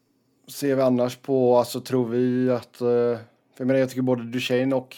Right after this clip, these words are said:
Johansson studsar ju bra på, tillbaka på bra sätt förra säsongen. Är det någonting man kan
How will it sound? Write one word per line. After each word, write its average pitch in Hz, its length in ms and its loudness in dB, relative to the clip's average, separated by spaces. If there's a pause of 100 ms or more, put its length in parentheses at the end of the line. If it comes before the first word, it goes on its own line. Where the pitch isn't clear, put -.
(280)
Johansson 123 460 -2
studsar 123 300 -12
ju 110 40 -10
bra 117 140 -2
på, 117 440 -8 (300)
tillbaka 123 400 0
på 120 80 -2
bra 117 220 0
sätt 117 200 -4
förra 120 160 -4
säsongen. 117 360 -6 (600)
Är 117 40 -8
det 113 60 -6
någonting 117 320 -6
man 113 140 -4
kan 110 340 -6